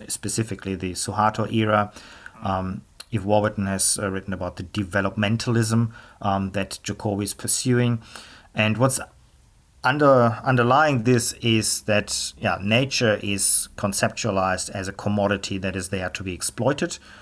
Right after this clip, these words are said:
um, not to be preserved. Um, the more and the quicker, the better for economic growth. If you look at some of the projects that, um, Jokowi has been pursuing, whether that's food estate programs or whether that's infrastructure drive, like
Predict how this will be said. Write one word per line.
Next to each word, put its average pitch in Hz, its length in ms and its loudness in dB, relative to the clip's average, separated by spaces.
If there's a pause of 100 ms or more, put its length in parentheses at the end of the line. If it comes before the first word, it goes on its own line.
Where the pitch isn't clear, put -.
(220)
um, 90 260 -6
not 104 220 2
to - 180 -8
be 95 140 -4
preserved. 127 640 2 (280)
Um, 92 540 -6
the 95 80 -6
more 113 260 4
and 95 80 0
the - 40 -8
quicker, 143 300 0
the 101 80 -2
better 117 340 2
for 104 240 -4
economic 101 400 0
growth. 107 460 2
If 110 100 -4
you 110 60 2
look 147 220 4
at 117 100 0
some 117 200 2
of 104 120 2
the 104 60 -6
projects 95 560 -4
that, - 420 -4 (460)
um, 87 160 -4
Jokowi 92 300 -6
has 85 100 -8
been 85 140 -10
pursuing, 113 760 2
whether 85 240 -8
that's 87 280 -4
food 117 360 -2
estate 107 540 0
programs 101 760 0 (280)
or 82 180 -10
whether 90 240 -8
that's 87 380 -6
infrastructure - 680 -4
drive, 92 560 -2
like 87 220 -10